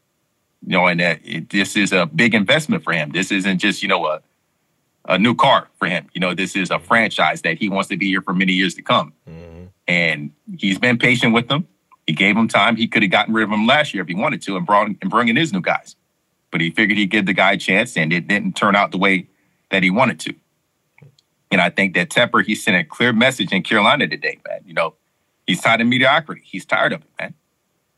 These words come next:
Speaker 1: He knows the history of the team. You know, he's, he's not impressed with it.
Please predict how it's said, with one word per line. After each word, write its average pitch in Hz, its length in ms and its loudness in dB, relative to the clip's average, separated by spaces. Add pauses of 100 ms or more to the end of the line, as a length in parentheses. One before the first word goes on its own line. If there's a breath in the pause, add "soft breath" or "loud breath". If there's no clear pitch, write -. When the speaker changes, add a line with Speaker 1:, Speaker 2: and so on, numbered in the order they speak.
(120)
Speaker 1:
He 107 140 -4
knows 113 240 0
the 120 100 0
history 131 320 0
of 131 60 0
the 131 60 -4
team. 123 400 -2
You - 120 -18
know, 80 140 -4
he's, 80 360 -6 (880)
he's 98 160 -2
not 120 180 4
impressed 151 360 0
with - 160 -16
it. - 60 -20